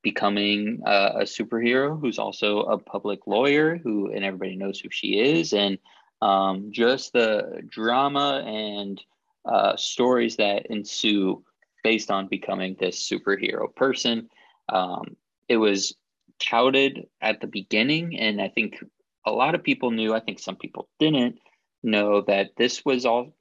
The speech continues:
uh, another thing that was supposed to be different from your typical M C U show or movie. This wasn't going to be nine episodes of Jen beating up bad guys and defeating, you know, a, a big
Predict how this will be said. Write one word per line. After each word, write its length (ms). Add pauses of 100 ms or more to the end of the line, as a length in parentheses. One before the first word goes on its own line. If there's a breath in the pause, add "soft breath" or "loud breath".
uh, 260
another 360
thing 220
that 140
was 120
supposed 360
to 40
be 320
different 400
from 160
your 140
typical 680
M 140
C 180
U 380 (300 loud breath)
show 320
or 240
movie. 400
This 240
wasn't 360
going 300
to 140
be 540 (580 soft breath)
nine 320
episodes 640
of 380 (460 soft breath)
Jen 320
beating 280
up 160
bad 300
guys 600
and 440 (380)
defeating, 960
you 120
know, 300
a, 400
a 40 (160)
big 380